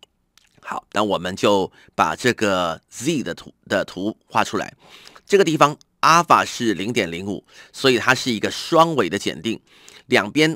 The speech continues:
各自为零点零二五。我们把这个 Z 的图画出来。那各位同学看，这边是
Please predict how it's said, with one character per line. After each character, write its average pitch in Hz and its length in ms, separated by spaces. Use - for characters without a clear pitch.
各 156 180
自 127 240
为 98 240
零 107 260
点 101 280
零 90 180
二 107 220
五。 73 200
我 95 120
们 113 120
把 85 160
这 90 100
个 113 80
Z 123 280
的 87 200
图 - 320
画 101 160
出 - 100
来。 - 140
那 113 120
各 131 140
位 123 100
同 98 140
学 90 120
看， - 220
这 151 140
边 143 160
是 - 320